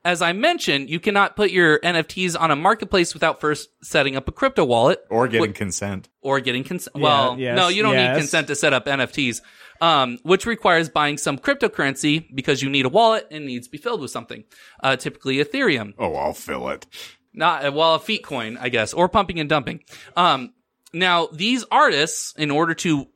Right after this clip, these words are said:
Speaker 1: add, get into the N F T, you know, infrastructure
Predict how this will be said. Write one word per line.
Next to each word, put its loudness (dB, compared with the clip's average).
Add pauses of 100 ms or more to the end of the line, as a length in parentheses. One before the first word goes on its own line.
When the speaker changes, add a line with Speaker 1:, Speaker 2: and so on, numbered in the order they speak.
(120)
Speaker 1:
add, -2
get -2
into -4
the 0
N 2
F -2
T, -2 (220)
you -4
know, -2 (240)
infrastructure -2